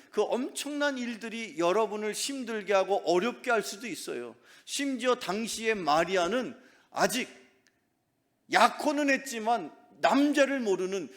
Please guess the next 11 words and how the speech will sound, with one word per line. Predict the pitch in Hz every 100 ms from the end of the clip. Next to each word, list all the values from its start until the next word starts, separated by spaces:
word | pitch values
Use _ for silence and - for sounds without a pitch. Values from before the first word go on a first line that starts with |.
| -
아직 | - 196 -
결혼하지 | 185 202 277 277 262 233
않은, | 196 175 208 180 104 - _ _ _ _ _ _ _ _
어찌 | - 226 - 285
보면 | 269 180 202 180 113 - _ _ _ _ _ _ _ _ _ _ _ _ _ -
인간적으로는 | 233 370 359 339 339 285 269 285 208
도저히 | 202 202 196 202
일어날 | 185 208 339 440
수 | - -
없는 | 277 262 254
일을 | 202 170 233 233 302